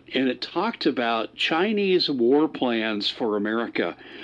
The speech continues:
And I'll simplify and get to the bottom line without going through the progression. And by the way, this was leaked out.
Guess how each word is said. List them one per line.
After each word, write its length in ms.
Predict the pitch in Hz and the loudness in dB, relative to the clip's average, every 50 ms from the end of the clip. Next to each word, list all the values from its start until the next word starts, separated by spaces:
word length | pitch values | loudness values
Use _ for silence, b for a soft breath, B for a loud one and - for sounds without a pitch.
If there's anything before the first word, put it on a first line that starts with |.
| B B B B B - | B B B B B -4
And 160 | 117 113 120 | -2 0 0
I'll 160 | 131 139 151 | 2 0 0
simplify 680 | 143 - - 190 208 208 - 214 175 - - 165 147 147 | 2 2 2 0 0 0 0 0 0 0 0 0 2 2
and 140 | 143 131 131 | 2 2 2
get 160 | 143 147 143 - | 2 0 0 0
to 60 | 139 | 0
the 100 | 127 123 | 0 0
bottom 360 | 117 127 127 131 127 120 120 | 0 0 0 2 2 0 0
line 400 | 120 120 123 123 123 120 117 110 | 0 0 0 0 0 0 0 0
without 480 | 110 98 95 110 117 117 117 - - 135 | 0 0 0 -2 -2 -4 -4 -6 -6 -4
going 240 | 127 123 120 113 | -2 -2 -2 -2
through 120 | 101 127 113 | -2 -4 -4
the 80 | 104 | -4
progression. 440 | - - 107 117 113 110 107 - 113 | -6 -6 -4 -4 -2 -2 -2 -2 -2
And 80 | 101 101 | -2 0
by 100 | 117 117 | 0 0
the 60 | 117 | 0
way, 160 | 113 113 104 | 0 0 2
this 260 | 101 113 139 151 - | 2 2 0 0 2
was 220 | - 151 139 123 113 | 2 2 2 2 0
leaked 460 | 110 107 117 127 143 143 - - - - - | 0 0 0 0 0 -2 -4 -8 -10 -6 -4
out. 420 | 120 110 101 95 95 - - B | -2 0 0 0 0 -2 -4 B